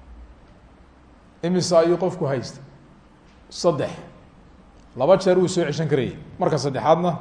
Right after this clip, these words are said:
wuu soo ceshan karayay. Laakiin iyada waxay ka dhigan tahay, hal mar ninku markuu furo, ee uu mar labaad soo ceshado, uu soo ceshado, mar labaad hadduu furo, saasay kula soconayaan.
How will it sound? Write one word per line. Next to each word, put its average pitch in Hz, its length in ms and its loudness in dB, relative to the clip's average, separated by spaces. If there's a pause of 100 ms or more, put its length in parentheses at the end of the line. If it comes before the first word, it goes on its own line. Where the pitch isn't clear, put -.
(800)
wuu 147 100 0
soo 135 140 -2
ceshan 117 260 -6
karayay. 101 220 -12 (1040)
Laakiin 143 320 0
iyada 202 180 4
waxay 170 180 4
ka 190 80 2
dhigan 185 200 2
tahay, 120 220 -6 (420)
hal 180 240 6
mar 185 220 4
ninku 175 200 -4
markuu 165 300 -6
furo, 117 180 -6 (960)
ee 135 100 -4
uu 160 120 4
mar 185 160 2
labaad 175 280 2
soo 165 160 -4
ceshado, 117 380 -8 (1200)
uu 151 120 -6
soo 180 200 0
ceshado, 120 360 -4 (680)
mar 175 180 6
labaad 175 220 10
hadduu 170 220 4
furo, 180 220 4 (1160)
saasay 147 340 -4
kula 120 180 -8
soconayaan. 98 380 -12